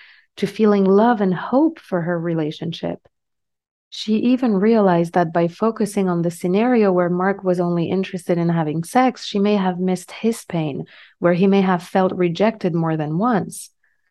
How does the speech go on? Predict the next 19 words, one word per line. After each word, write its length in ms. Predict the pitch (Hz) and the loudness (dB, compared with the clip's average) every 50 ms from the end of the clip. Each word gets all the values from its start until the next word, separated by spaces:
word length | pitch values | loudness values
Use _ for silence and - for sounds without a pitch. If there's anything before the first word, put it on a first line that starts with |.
| _ _ _ _ _ _ _ _ _ _ _ _ _ _ _ - | _ _ _ _ _ _ _ _ _ _ _ _ _ _ _ -2
We 160 | 185 208 208 | 2 2 4
then 280 | 196 254 277 302 311 | 4 4 4 4 4
talked 400 | 285 - 202 202 208 208 - - | 2 0 -4 -4 -4 -6 -4 -4
about 420 | 214 180 170 170 165 165 165 - - | -4 0 0 2 2 2 0 0 -2
what 180 | 185 165 170 - | -2 -2 -2 -2
Isabel 440 | - 180 180 190 170 185 175 175 170 | -2 -2 -2 0 0 2 2 2 2
would 160 | 165 170 160 | 0 -2 -2
like 240 | 165 165 160 156 - | 0 -2 -2 -2 -6
to 120 | - - 165 | -8 -10 -6
do 240 | 156 - 247 269 262 | -4 0 0 2 2
now 260 | 214 190 180 180 175 | 2 2 2 2 2
that 200 | 175 160 156 - | 2 0 0 -2
she 160 | - - 180 | -6 -8 -4
has 180 | 165 175 170 170 | -4 -2 -2 -2
more 200 | 160 156 151 160 | -2 -2 -4 -6
clarity 580 | - - - 196 185 185 180 170 170 165 156 | -8 -4 -2 0 2 2 2 2 2 0 0
over 240 | - 160 160 156 151 | 0 -2 -2 -4 -4
the 120 | 151 156 | -6 -6
situation. 800 | 156 - - 170 - - 170 156 160 160 - - - - - - | -6 -8 -10 -12 -8 -6 -6 -6 -6 -6 -8 -10 -10 -10 -10 -12